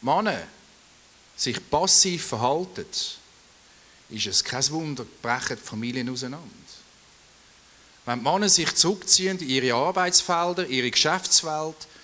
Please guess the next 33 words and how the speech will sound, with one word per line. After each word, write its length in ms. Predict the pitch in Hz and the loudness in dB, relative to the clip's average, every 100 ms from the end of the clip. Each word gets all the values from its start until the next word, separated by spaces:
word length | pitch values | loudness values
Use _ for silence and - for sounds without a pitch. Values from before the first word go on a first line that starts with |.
| - - | -16 -10
und 100 | 120 | -4
Frauen 360 | 135 156 196 | 0 2 2
lassen 160 | 190 190 | 0 0
den 100 | 185 | -2
Grümpel 360 | 180 185 180 180 | 0 0 0 -2
daheim 420 | 180 160 175 190 | -2 -2 -4 -4
machen, 280 | 123 - 87 - - - - - | -6 -8 -14 -20 -20 -20 -20 -16
ist 160 | 98 92 | -8 -2
es 140 | - | -2
kein 200 | - 98 117 | -2 -6 -8
Wunder, 280 | 143 151 | -6 -6
dass 220 | 139 139 - | -4 -4 -4
Teenager 540 | 147 143 143 143 143 | -6 -6 -6 -6 -8
nachher 240 | 139 143 | -8 -8
durchdrehen. 680 | 135 135 147 - 226 208 - - - - - - - - - - - - - - | -8 -6 -8 -8 -14 -14 -16 -16 -18 -20 -20 -20 -20 -20 -20 -20 -20 -20 -20 -12
Und 120 | 123 | -2
das 80 | 143 | 2
sehe 300 | - 170 170 | 4 4 2
ich 140 | 175 156 | 0 0
durch 180 | 170 | -2
die 120 | 165 170 | -2 0
ganze 480 | 160 202 214 - | 0 0 0 2
Gesellschaftskirche 920 | - 185 190 196 202 180 - 170 180 180 | 2 2 2 0 -2 -2 -2 -2 -2 -4
hin, 260 | 160 170 165 | -4 -10 -10
durch, 280 | 165 147 | -10 -10
durch 140 | 135 151 | -14 -12
die 80 | 175 | -6
ganze 300 | 185 196 - | -2 2 2
Struktur 420 | 185 - 185 - | 0 -4 -2 0
sehe 140 | 180 | 0
ich 160 | 185 175 | -2 -2
das, 420 | 104 - - - | -2 0 0 -2
oder? 220 | 131 190 | -8 -14